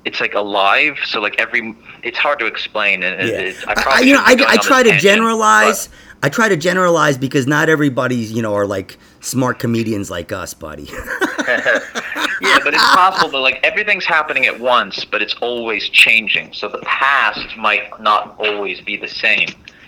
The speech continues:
Speaker 1: but you don't know it's changing because whenever the past changes,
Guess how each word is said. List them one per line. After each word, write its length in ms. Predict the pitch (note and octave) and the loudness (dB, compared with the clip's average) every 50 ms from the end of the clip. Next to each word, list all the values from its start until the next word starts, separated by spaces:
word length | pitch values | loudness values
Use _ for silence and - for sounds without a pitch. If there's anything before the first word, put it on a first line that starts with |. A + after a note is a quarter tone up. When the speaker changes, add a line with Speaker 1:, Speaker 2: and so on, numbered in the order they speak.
| - _ _ _ _ _ _ | -20 _ _ _ _ _ _
Speaker 1:
but 140 | - A#2+ B2+ | -6 -4 -2
you 120 | C3+ C3+ | -2 0
don't 280 | C3+ D3+ C3+ A2 G#2+ A2 | 0 -2 -4 -4 -6 -4
know 260 | A#2 A#2 B2 B2 A2+ | -2 -2 0 0 -2
it's 160 | G2 - - | -4 -8 -8
changing 500 | - - - F#2+ F#2 F2+ F2+ - F#2 F2+ | -4 -2 0 0 -2 -2 -4 -8 -8 -8
because 580 | F2 F2+ - - - F#2 F2 E2 - - - - - - | -8 -8 -8 -6 -6 -6 -6 -6 -10 -14 -16 -18 -14 -10
whenever 480 | G2+ F#2+ F#2 F#2+ G2 F#2 - G2 F#2+ F#2 - - - | -10 -8 -6 -4 -6 -4 -2 -4 -4 -4 -6 -10 -12
the 60 | - | -10
past 400 | - - G2 F#2+ F2+ - - - | -6 -4 -2 -2 -2 -4 -4 -4
changes, 800 | - - - - - A2 A2 A2 G#2 - F2 F2 E2 - - - | -4 -2 0 2 0 2 0 -2 -4 -6 -8 -8 -6 -6 -8 -8